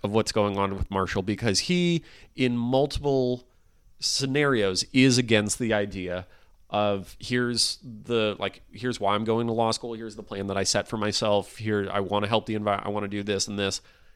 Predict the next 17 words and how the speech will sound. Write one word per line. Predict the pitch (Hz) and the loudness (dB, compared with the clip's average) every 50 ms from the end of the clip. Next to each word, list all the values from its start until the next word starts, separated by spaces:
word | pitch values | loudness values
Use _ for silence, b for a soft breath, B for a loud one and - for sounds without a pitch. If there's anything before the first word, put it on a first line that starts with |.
| b b - | b b -8
And | - 117 110 107 107 104 95 - - | -4 -4 -2 -2 -2 -4 -6 -4 0
being | 131 127 127 123 120 | 2 2 4 2 2
told | - - 120 110 113 | 2 2 2 2 0
that | 107 101 92 | -2 -4 -4
he | 90 | -6
can't, | - - - 190 185 143 113 101 - b b b b b b b - | -8 -6 -4 0 2 2 2 0 -2 b b b b b b b -18
he's | - - - 139 123 123 120 110 | -10 -4 0 2 4 4 4 2
already | - - 123 127 127 123 117 113 | 2 4 4 6 6 4 4 2
fighting | - - 113 104 104 98 95 92 | 0 2 2 2 2 2 -2 -4
against | 90 87 98 98 98 95 - - - | -2 0 0 0 0 -2 -4 -6 -6
it. | - - - - - - - - - _ _ - | -8 -8 -10 -12 -18 -20 -20 -20 -20 _ _ -16
The, | 107 110 113 117 113 110 104 101 90 - 107 | -6 -2 0 2 2 2 0 -2 -6 -10 -10
the | 113 117 | -6 -4
idea | 110 110 117 117 117 120 113 107 | -4 -4 -4 -2 0 0 0 0
of | 92 95 98 92 | 0 -2 -2 0
selling | - - - - 120 107 104 104 101 98 | 2 4 4 4 4 2 2 0 0 0
out | 98 98 98 90 87 90 - | -2 -2 -2 -2 -2 -4 -6